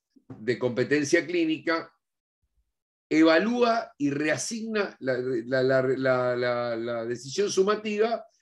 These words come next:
reasigna el nivel de supervisión basado en la información que tiene del portfolio. Puede ser que además requiera una entrevista, y ahí es donde uno toma la decisión y le pone, como decimos a veces, una estrella, esto tiene que ver con un acrónimo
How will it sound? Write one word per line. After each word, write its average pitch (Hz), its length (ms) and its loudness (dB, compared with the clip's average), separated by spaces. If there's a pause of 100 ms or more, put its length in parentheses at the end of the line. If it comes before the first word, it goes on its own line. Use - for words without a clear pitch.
(120)
reasigna 214 680 0
el 175 100 0
nivel 139 280 2
de 135 80 -2
supervisión 107 720 -4
basado 180 420 2
en 202 60 0
la 147 60 0
información 113 420 -6
que 127 80 -2
tiene 120 200 -4
del 104 160 -4
portfolio. 80 420 -12 (300)
Puede 139 240 8
ser 135 180 2
que 127 80 0
además 131 280 2
requiera 113 280 -4
una 110 80 -4
entrevista, 180 720 -2 (400)
y 139 120 4
ahí 151 140 6
es 185 60 10
donde 147 180 2
uno 143 180 0
toma 156 240 0
la 165 80 4
decisión 180 640 0 (280)
y 135 80 -4
le 139 120 2
pone, 160 300 0
como 127 160 -4
decimos 143 240 -4
a 147 40 2
veces, 135 200 0
una 127 160 -2
estrella, 131 580 2
esto 110 260 -4
tiene 110 160 -2
que 107 60 0
ver 110 160 -2
con 107 140 -6
un 110 140 -6
acrónimo 107 800 -2